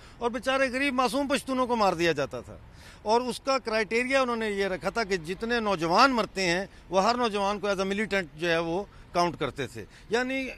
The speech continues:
اور وہ یہی وجہ ہے کہ وہاں اتنا بڑا ابھار اٹھا ہے اور اتنا نعرہ بازی ہوئی ہے وہاں کہ یہ جو دہشت گردی ہے اس کے پیچھے وردی ہے۔ پھر سندھ ہے، پھر بلوچستان کے اندر ہزاروں کی تعداد میں لوگ ڈس اپیئر ہوئے ہیں۔ ریپ کو یہ کہتے ہیں،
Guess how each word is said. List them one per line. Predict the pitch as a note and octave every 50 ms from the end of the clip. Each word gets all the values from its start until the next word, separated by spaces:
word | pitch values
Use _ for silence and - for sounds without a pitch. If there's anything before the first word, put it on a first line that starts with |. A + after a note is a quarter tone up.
| - -
اور | - G3+ A3
وہ | A3+ G3 F3 D#3+ G#3 A#3
یہی | F#3+ F#3 B3+ D4 D#4
وجہ | C#4+ D4+ D4 B3+ C4+
ہے | B3+ A#3+ A#3
کہ | F#3 G#3+
وہاں | F#3+ F#3 F#3 G3+ G#3
اتنا | G#3 - G#3+ G#3+ G#3
بڑا | F#3+ G3 G3 F#3
ابھار | F3+ F3 C#3+ D3+ E3+ F#3+ G3
اٹھا | G3 C#3 C#3+ E3+ F3 F3
ہے | E3+
اور | E3 E3
اتنا | E3 - F3 F3+ F3
نعرہ | E3 D3+ D3 D#3+ E3+ F3
بازی | D#3+ D#3 D#3 D3 D#3+ F3
ہوئی | E3 D#3 D#3
ہے | E3
وہاں | D#3+ C#3+ C#3+ C#3+ C#3+ C3 - - - - - -
کہ | D#3+
یہ | E3 D#3+ E3+ F3+
جو | E3 F3
دہشت | D3+ E3 D#3+ C#3+ C#3 D#3 C#3+ C#3
گردی | D#3 C#3+ C#3 D3+
ہے | D#3+
اس | D3 -
کے | - D#3+
پیچھے | C3 - C3+ - D3+ C#3+
وردی | B2 A#2+ A#2 A2 B2 A#2+ A2
ہے۔ | G2+ - - - - - -
پھر | A3+ A#3
سندھ | - - B3 C#4 C4 C#4 A3+ D#3
ہے، | C#3+ C#3 E3 A#3 G#3+
پھر | C4+
بلوچستان | B3+ G3 A3 A3+ B3 - B3+ A3 - - A#3+ B3+ C4+ C4
کے | G#3+ A3+
اندر | G#3+ G3 G3 G3+ E3+ - - - - - C3+
ہزاروں | C#3+ C3 E3 A3 B3+ C4+ C#4+ C#4
کی | G#3+ A#3+
تعداد | G3 G3+ G#3+ F#3 G3 F#3 F#3
میں | F3+ F#3+ F#3+
لوگ | F3 F3 F3+ D#3 C#3
ڈس | D3+ D#3+ - F#3+
اپیئر | E3+ - F3+ E3+ E3+ D3+
ہوئے | C#3+ C3+ C#3 D3+ F#3+
ہیں۔ | A3 - - - - - - - C3+
ریپ | C#3+ F3 G#3 A#3+ A#3 G3
کو | - B3
یہ | A#3+ A#3 A3+
کہتے | A3+ G#3+ G#3 D3+ A3+
ہیں، | A#3 G#3+